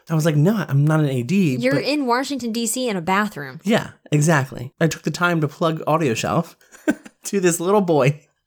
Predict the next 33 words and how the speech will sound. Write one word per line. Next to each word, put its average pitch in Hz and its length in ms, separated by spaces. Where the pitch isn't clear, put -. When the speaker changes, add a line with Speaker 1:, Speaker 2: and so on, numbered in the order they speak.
Speaker 1:
And 175 80
I 180 40
said, 180 180
"I 180 80
actually 202 220
do 180 80
a 156 40
podcast. 185 640
We 151 80
review 139 300
the 131 100
book. 135 380
And 143 200
then 135 140
now 131 160
we're 127 120
doing 127 600
the 131 220
premiere 127 420
of 123 120
the 127 80
T 180 160
V 220 80
show. 147 180
We're 123 180
gonna, - 100
we're 135 160
gonna 127 160
review 123 300
the 113 80
T 262 160
V 294 100
show." 85 320